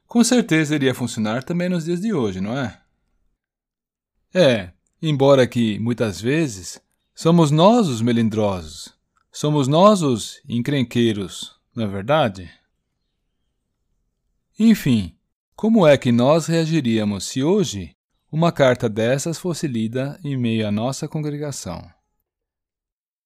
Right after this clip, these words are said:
Por outro lado, o que se vê aqui é que uma carta de exortação, no padrão bíblico, no padrão de Cristo, não é carregado de agressividade,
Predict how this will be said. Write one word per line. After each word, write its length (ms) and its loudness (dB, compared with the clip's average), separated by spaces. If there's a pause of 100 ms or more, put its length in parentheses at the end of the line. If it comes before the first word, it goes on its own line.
(540)
Por 160 2
outro 240 4
lado, 580 -2 (300)
o 80 -4
que 140 -2
se 120 -2
vê 200 2
aqui 520 -2 (240)
é 120 -8
que 80 0
uma 160 4
carta 340 2
de 60 -4
exortação, 840 -4 (200)
no 100 -8
padrão 380 2
bíblico, 680 -4 (400)
no 80 -10
padrão 360 0
de 100 -6
Cristo, 580 -10 (400)
não 300 6
é 160 6
carregado 640 2
de 140 -4
agressividade, 1200 -6